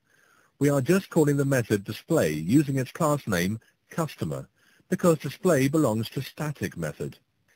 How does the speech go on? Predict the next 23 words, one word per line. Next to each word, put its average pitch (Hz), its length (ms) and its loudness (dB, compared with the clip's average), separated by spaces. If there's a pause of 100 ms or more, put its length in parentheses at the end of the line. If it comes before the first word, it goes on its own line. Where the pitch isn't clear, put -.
(500)
Now 160 300 0
compile 120 640 -2
and 104 300 -6
run 147 180 0
the 170 80 -2
program 92 580 -4
to 170 120 -6
get 147 200 -4
the 131 100 -8
final 110 520 -4
output. 92 440 -8 (1080)
Execution 156 720 -4
of 90 180 -4
Java 117 320 -2
package - 440 -8
programs 82 540 -2 (420)
are 131 140 -2
slightly 175 320 0
different 160 420 -4
from 101 200 -4
normal 127 320 0
Java 80 360 -6
programs. 73 640 -8